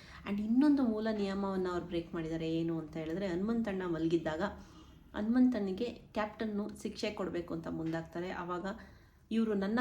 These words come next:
ಪ್ರಜೆ, ನನ್ನ ಪ್ರಜೆಗಳಿಗೆ ನೀವು ಶಿಕ್ಷೆ ಕೊಡೋಕ್ಕಾಗಲ್ಲ, ನಾನೇ ಕೊಡ್ತೀನಿ" ಅಂತ ಅದನ್ನು ಕರ್ಕೊಂಬರ್ತಾರೆ. Again breaking the rule of Bigg Boss house. ಬಿಗ್ ಬಾಸ್ ಮನೆಯಲ್ಲಿ ಕ್ಯಾಪ್ಟನ್ ಆದವನು, ಕ್ಯಾಪ್ಟನ್ ಒಂದು ರೂಲ್ ಅಂತ ಮಾಡಿರ್ತಾನೆ, ಆ ರೂಲನ್ನು ನೀವು ಬ್ರೇಕ್ ಮಾಡೋಕ್ಕಾಗಲ್ಲ. ನೀವು ಯಾವುದೇ ಟಾಸ್ಕ್ ಆಡಿ, ನೀವು ಯಾವುದೇ ರಾಜ ಆಡಿ,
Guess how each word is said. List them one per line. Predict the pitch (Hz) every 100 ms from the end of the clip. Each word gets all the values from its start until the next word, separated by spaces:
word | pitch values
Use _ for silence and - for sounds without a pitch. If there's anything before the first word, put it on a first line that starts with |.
| 247
ಪ್ರಜೆ, | 196 170 170
ನನ್ನ | - 202 240
ಪ್ರಜೆಗಳಿಗೆ | 247 202 190 180 180
ನೀವು | 175 185 185
ಶಿಕ್ಷೆ | 175 185
ಕೊಡೋಕ್ಕಾಗಲ್ಲ, | 175 170 165 165 165 160
ನಾನೇ | 160 190 233
ಕೊಡ್ತೀನಿ" | 226 175 180 175 165
ಅಂತ | 165 175
ಅದನ್ನು | 165 160 160
ಕರ್ಕೊಂಬರ್ತಾರೆ. | 160 - 165 156 - 170 - - 233
Again | 302 349 339 - - - -
breaking | 202 214 214 233 214
the | 190
rule | 185 190
of | 170 175 - -
Bigg | 165 160
Boss | 156 151 - 156
house. | - - - - - - 226
ಬಿಗ್ | 226
ಬಾಸ್ | 240 262 247
ಮನೆಯಲ್ಲಿ | 214 202 190 190 185
ಕ್ಯಾಪ್ಟನ್ | 185 185 208 202
ಆದವನು, | 170 170 170 165 170
ಕ್ಯಾಪ್ಟನ್ | 170 170 - - 196 196 196 -
ಒಂದು | 185 175 175
ರೂಲ್ | 220 220
ಅಂತ | 180 170
ಮಾಡಿರ್ತಾನೆ, | 165 151 156 - 151 156
ಆ | - 214
ರೂಲನ್ನು | 226 233 214 208 196
ನೀವು | 160
ಬ್ರೇಕ್ | 160 156 -
ಮಾಡೋಕ್ಕಾಗಲ್ಲ. | 151 151 - 165 127
ನೀವು | 131 190
ಯಾವುದೇ | 165 170
ಟಾಸ್ಕ್ | 180 190 247 -
ಆಡಿ, | 240 220
ನೀವು | 196 180
ಯಾವುದೇ | 160 165
ರಾಜ | 165 170 202 208
ಆಡಿ, | 190